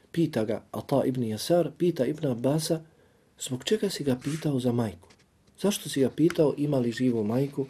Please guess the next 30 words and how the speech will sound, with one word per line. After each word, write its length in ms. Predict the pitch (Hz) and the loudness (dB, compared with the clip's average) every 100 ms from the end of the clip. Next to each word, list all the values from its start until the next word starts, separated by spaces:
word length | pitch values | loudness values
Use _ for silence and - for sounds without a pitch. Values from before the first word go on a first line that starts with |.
| - - - | -10 -20 -12
Pa 120 | 117 | -10
kaže 280 | 110 135 127 | -2 0 0
Ibn 240 | 127 135 120 | 0 0 -4
Abbas 440 | 110 139 139 - | -2 -2 -2 -2
radijallahu 680 | 117 113 117 120 131 123 117 | -6 -2 -2 0 0 0 -4
anhuma: 500 | 123 127 135 120 123 - - - | -4 -2 0 0 -2 -10 -20 -12
„Ne 260 | 123 113 131 | -2 2 2
znam 420 | 139 151 143 135 | 2 0 0 0
da 160 | 123 120 | 2 2
neko 440 | 131 135 - 131 | 2 0 2 2
djelo 400 | 120 139 151 139 | 4 4 4 4
više 380 | 127 170 - 143 | 2 0 0 -2
uvodi 400 | 143 151 147 139 | 0 0 0 2
u 180 | 139 - | 0 0
džennet 500 | 139 156 135 104 - - - - - | 4 4 4 -2 -10 -20 -20 -20 -4
i 140 | 135 143 | 2 2
više 320 | 190 - 147 | 2 2 2
približava 680 | 139 127 127 127 160 139 123 | 2 0 2 2 2 2 2
džennetu 500 | 143 147 135 135 127 - - | 2 0 -2 -2 -4 -8 -20
kao 260 | - 147 135 | 2 4 4
što 220 | 131 - | 4 4
je 220 | 120 120 123 - - | 6 6 2 -10 -16
dobročinstvo, 1000 | 123 120 113 117 123 120 110 - 113 110 - _ - | 2 4 4 -2 -2 0 -2 -2 -2 -2 -6 _ -20
kao 240 | - 147 131 | -4 0 0
što 180 | - 120 | -2 -2
je 60 | |
dobročinstvo 600 | 110 104 107 120 107 - | 0 -2 -6 -8 -8 -8
prema 280 | - 113 101 | -8 -6 -6
roditeljima.” 580 | 98 87 87 - 90 - - - _ | -8 -12 -14 -16 -16 -18 -20 -20 _
Kako, 500 | - 165 156 - 123 | -2 0 0 -4 -8